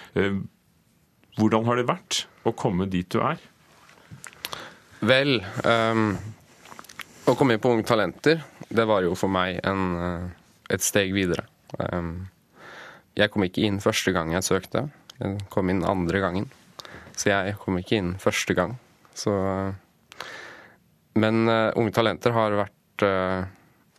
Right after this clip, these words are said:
Speaker 2: veldig viktig for min, eh, musikalske, eh, forståelse, da.
Speaker 1: Hvor
Speaker 2: Og
Speaker 1: mye øver du? Hvor mye spiller du?
Speaker 2: Ja, fire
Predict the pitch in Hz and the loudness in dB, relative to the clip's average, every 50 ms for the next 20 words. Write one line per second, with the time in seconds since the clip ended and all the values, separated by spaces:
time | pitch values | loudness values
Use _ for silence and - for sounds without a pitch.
0 | _ _ - - 107 90 82 87 104 110 110 107 104 98 107 - - - - _ | _ _ 0 2 2 2 2 2 2 2 2 0 -2 -2 -4 -6 -8 -10 -10 _
1 | - 95 85 - 95 92 92 87 85 85 85 87 85 87 85 82 - - 87 87 | -4 -4 -2 0 0 0 0 0 -2 -2 -2 -2 -2 -2 -2 -4 -6 -8 -10 -12
2 | - _ _ _ _ - - - - - - - - - 87 82 82 - - - | -16 _ _ _ _ -18 -14 -10 -8 -6 -6 -6 -2 -2 0 0 0 -2 -4 -4
3 | - - 92 87 85 85 82 85 87 85 90 - _ _ _ _ _ - 82 82 | -2 -2 -2 0 0 -2 -4 -6 -6 -8 -10 -12 _ _ _ _ _ -6 -4 -4
4 | 82 80 80 82 - - - - - 92 76 80 92 - - - 98 - - _ | -4 -4 -6 -6 -6 -4 -2 2 2 2 2 0 -2 -4 -4 -4 -4 -6 -8 _
5 | _ _ _ - - - 117 - 87 - 147 143 127 95 80 80 95 143 185 - | _ _ _ -8 -2 2 4 4 4 4 4 4 4 4 2 2 0 -2 -2 -2
6 | - 131 123 120 120 - - 92 92 - - - - - - - - - - - | -2 0 0 0 0 0 -2 0 0 -2 -4 -6 -14 -20 -20 -20 -20 -20 -20 -20
7 | - _ _ 175 - - - - - - - 110 110 - - - - - - - | -20 _ _ -8 -6 -4 -2 -2 -2 -4 -4 -8 -10 -12 -14 -20 -20 -12 -6 -2
8 | 110 98 95 90 92 87 90 92 95 | -2 0 0 0 -2 -2 -2 -4 -6